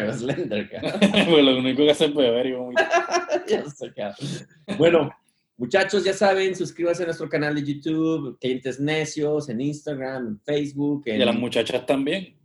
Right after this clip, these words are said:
Speaker 1: A las muchachas también, chicos y chicas, chicos y chicas,
Speaker 2: <laughs>
Speaker 1: niños y niñas, este. Y
Speaker 2: Sí.
Speaker 1: suscríbanse en, en, en, en nuestro Spotify. Es muy importante que hagan eso porque así apoyan al programa y pasen la voz, compártanlo con todos sus amigos o con quien quieran.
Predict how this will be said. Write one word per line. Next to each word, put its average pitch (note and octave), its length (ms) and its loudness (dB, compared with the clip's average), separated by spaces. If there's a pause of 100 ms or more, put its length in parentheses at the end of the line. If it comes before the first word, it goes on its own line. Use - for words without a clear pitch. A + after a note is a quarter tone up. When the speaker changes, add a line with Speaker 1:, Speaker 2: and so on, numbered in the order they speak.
(160)
Speaker 1:
A G#2 80 -4
las G#2+ 120 0
muchachas G2 400 -10
también, E3+ 460 -4
chicos E3 300 -8
y D3 60 -12
chicas, G#3+ 400 -8
chicos - 380 -4
y F4+ 120 -2
chicas, D#4 420 -2
Speaker 2:
<laughs> - 160 -6
Speaker 1:
niños A4 360 -2
y A4 200 2
niñas, C#4+ 420 -2
este. - 400 -8 (240)
Y D#3 120 -4
Speaker 2:
Sí. B2+ 60 0
Speaker 1:
suscríbanse B2 500 0
en, F3+ 140 -2
en, C#3+ 260 0
en, B2+ 640 0
en A#2 260 -4
nuestro B2 720 2 (840)
Spotify. C#3 680 0
Es A#2 120 -2
muy D3 140 0
importante C#3 440 -2
que C3+ 100 -4
hagan B2 180 0
eso A#2+ 240 -6
porque G#2 260 -8
así A2 460 -4 (220)
apoyan A#2 500 2
al A2+ 100 -4
programa A2+ 600 -2
y G#2+ 80 -4
pasen G#2+ 320 -4
la G2+ 100 0
voz, A#2 340 0
compártanlo A#2 720 -2
con G#2 180 -10
todos C3+ 200 -4
sus - 120 -16
amigos A#2 340 -2
o G2+ 60 -10
con G2+ 160 -10
quien - 200 -18
quieran. A2 360 -4